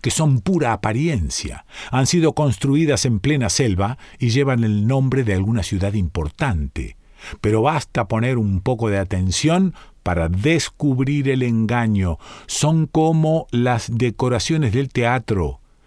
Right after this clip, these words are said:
y las personas que figuran en ellas están llenas de aserrín. Esos muñecos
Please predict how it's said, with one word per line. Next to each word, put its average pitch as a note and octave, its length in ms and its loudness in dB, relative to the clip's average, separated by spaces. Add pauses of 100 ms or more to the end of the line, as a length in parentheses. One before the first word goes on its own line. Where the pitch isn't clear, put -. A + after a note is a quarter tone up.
(140)
y A#2 180 0
las A#2 360 0
personas A#2 480 -2
que G#2+ 140 -2
figuran A#2 600 0
en A#2+ 140 0
ellas G2+ 460 0 (340)
están A2+ 300 0
llenas A#2+ 260 0
de G2 80 0
aserrín. F#2 760 0 (240)
Esos - 560 -4
muñecos G2+ 760 -2